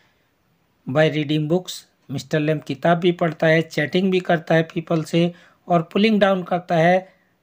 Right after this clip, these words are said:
राइप क्रैब एप्पल्स को जो उसके गार्डन में है। So option D will be correct, all of these। Next,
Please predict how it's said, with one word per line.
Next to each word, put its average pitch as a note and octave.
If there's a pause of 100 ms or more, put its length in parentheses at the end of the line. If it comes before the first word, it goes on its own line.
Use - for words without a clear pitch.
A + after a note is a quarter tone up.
(200)
राइप E3+ (120)
क्रैब E3+ (200)
एप्पल्स F3
को F3
जो D#3
उसके D3
गार्डन D#3
में F3+
है। G3+ (260)
So - (140)
option D#3
D A3+ (100)
will D#3+
be D3
correct, - (200)
all D#3+
of A#3 (360)
these। C3+ (1080)
Next, F#3+